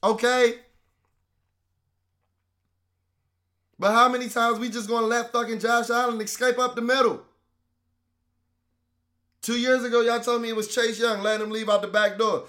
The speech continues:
Well, Chase Young played the best defensive game out of everybody today. Yes, I said it. Y'all can't believe it.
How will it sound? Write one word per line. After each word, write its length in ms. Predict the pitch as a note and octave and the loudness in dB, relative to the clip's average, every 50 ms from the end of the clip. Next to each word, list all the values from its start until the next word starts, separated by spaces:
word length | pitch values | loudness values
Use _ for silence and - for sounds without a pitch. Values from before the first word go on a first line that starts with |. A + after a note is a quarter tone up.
| - _ - | -16 _ -12
Well, 100 | F3 F3 | -10 -2
Chase 260 | - A#3+ A#3+ A#3 G#3 | 0 0 0 2 0
Young 180 | B3 B3 A#3+ | -2 -2 -2
played 200 | - A#3+ A#3 G#3+ | -2 -2 -2 -2
the 60 | G3+ F#3+ | -4 -6
best 280 | F3+ A3+ A#3+ A#3 F#3 | -4 -4 -4 -4 -4
defensive 380 | A3+ A#3+ A#3+ A#3+ A3+ G#3 G3+ G3+ | -6 -8 -6 -8 -8 -8 -8 -6
game 240 | A3+ A#3 A#3+ A#3 A#3 | -6 -4 -2 0 0
out 140 | A3+ A3 | 0 2
of 40 | A3 | 2
everybody 560 | A3+ A#3+ B3 A#3+ A#3+ G#3 A#3 A3+ A3+ G#3+ G#3+ | 0 0 0 -2 -2 -2 -2 -2 -2 -2 -6
today. 280 | G3+ F#3+ F#3+ G3+ F#3+ D#3+ | -10 -8 -6 -4 -4 -4
Yes, 360 | B2 B2+ F3 G#3 A3 - - - | -4 0 2 2 2 2 0 0
I 180 | D#3+ F#3+ A3 G#3 | 2 4 4 2
said 320 | G#3+ - A3 A3 A3+ G3+ | 2 0 0 0 0 0
it. 220 | C#3 - - - _ _ _ _ _ _ _ _ _ _ _ _ _ _ _ | -2 -8 -10 -18 _ _ _ _ _ _ _ _ _ _ _ _ _ _ _
Y'all 180 | B2+ D#3+ G3+ | 2 2 2
can't 240 | G3+ A#3 A3+ A3 G3+ | 4 4 2 2 2
believe 300 | G3 G#3 A#3+ B3+ A#3+ G3+ | 0 0 2 2 0 0
it. 200 | D#3 B2 - - | -2 -6 -8 -12